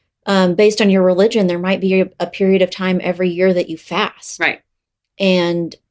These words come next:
Speaker 1: you wouldn't call that restrictive eating,
Speaker 2: Right.
Speaker 1: which would, could be diagnosed as
Speaker 2: Right.
Speaker 1: part of an eating disorder.
Speaker 2: Right.
Speaker 1: It would be better explained by a
Speaker 2: Mm-hmm.
Speaker 1: religion.
Speaker 2: We had a family one time at a place I worked,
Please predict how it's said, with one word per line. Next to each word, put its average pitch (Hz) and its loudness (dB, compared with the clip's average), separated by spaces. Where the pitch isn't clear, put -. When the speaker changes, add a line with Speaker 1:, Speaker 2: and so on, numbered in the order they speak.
Speaker 1:
you 185 -2
wouldn't 202 2
call 190 0
that 165 -2
restrictive 175 -4
eating, 160 -2
Speaker 2:
Right. 147 -4
Speaker 1:
which 175 -4
would, 175 -2
could 185 -2
be 165 0
diagnosed 156 -4
as 156 -14
Speaker 2:
Right. 165 -2
Speaker 1:
part 165 2
of 156 -8
an 151 -6
eating 196 0
disorder. 151 -8
Speaker 2:
Right. 180 -2
Speaker 1:
It 170 2
would 180 0
be 170 -8
better 175 -2
explained 160 -12
by 165 -16
a 175 -8
Speaker 2:
Mm-hmm. 180 -10
Speaker 1:
religion. 185 -6
Speaker 2:
We 190 -4
had 190 -4
a 156 -8
family 175 -2
one 156 -10
time 156 -14
at 147 -8
a 143 -6
place 165 -14
I 156 -14
worked, 156 -10